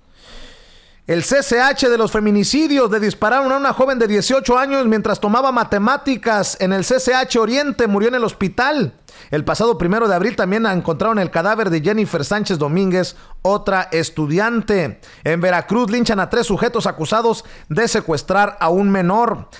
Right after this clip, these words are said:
Criminales asesinan a quince choferes en el Estado de México en más de un año. Rescatan en Veracruz a sesenta migrantes durante su traslado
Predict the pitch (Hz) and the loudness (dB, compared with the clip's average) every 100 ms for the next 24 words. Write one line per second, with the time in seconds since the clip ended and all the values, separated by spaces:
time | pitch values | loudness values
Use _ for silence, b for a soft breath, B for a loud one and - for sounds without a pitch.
0 | B B 254 262 240 269 254 196 185 175 | B B -2 2 2 2 0 0 -2 0
1 | 262 240 196 254 285 240 202 - 262 254 | 0 0 0 0 0 0 0 0 0 0
2 | 214 175 165 226 233 180 190 196 208 190 | 0 0 0 0 2 2 0 0 -2 0
3 | 208 202 B B 165 175 180 202 170 202 | -2 -2 B B -2 0 2 0 0 0
4 | 208 233 233 214 156 B B B 202 - | 0 0 0 0 -2 B B B -2 0
5 | 226 247 240 214 208 190 214 254 214 165 | -2 0 0 2 2 0 0 -2 -2 -2
6 | 233 233 220 190 220 262 226 180 185 175 | -2 0 0 2 2 0 0 0 0 0
7 | 185 180 170 170 147 202 220 214 208 | -2 -2 -2 -2 0 2 2 0 -2